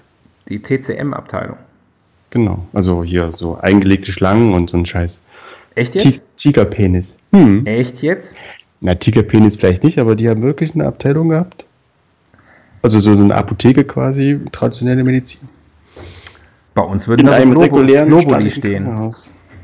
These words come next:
Speaker 2: Hm.
Speaker 1: Oder so eine Kräuteroma, so eine Heilpraktikerin. Hm.
Speaker 2: Ja, ansonsten, nö, also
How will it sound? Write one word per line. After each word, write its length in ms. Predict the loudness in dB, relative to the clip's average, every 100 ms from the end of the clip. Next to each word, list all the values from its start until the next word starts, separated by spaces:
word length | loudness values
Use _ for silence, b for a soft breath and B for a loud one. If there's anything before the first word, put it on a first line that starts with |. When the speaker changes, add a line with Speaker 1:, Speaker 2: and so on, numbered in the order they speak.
| -20 _ _ _ _ -20 B B B B _ _ _ _ -20 _ _
Speaker 2:
Hm. 460 | 4 6 4 0 -4 _ _ _
Speaker 1:
Oder 140 | -8 -6
so 80 | -6
eine 120 | -6
Kräuteroma, 680 | -4 -4 -4 -6 -8 -8
so 80 | -8
eine 140 | -8 -6
Heilpraktikerin. 840 | -6 -8 -12 -16 -20 -20 -18 -18 -20 _ _ _ _ _ _ _ _ _ _ _ _ _ _ _ _ _ _ _ _ _ _ _ _ _ _ _ _ _ -18
Hm. 80 | -18 B B B _
Speaker 2:
Ja, 80 | -10
ansonsten, 760 | -10 -8 -12 -8 -2 0 0 -2
nö, 300 | 0 0 -2 -6
also 440 | -8 -4 -2 -4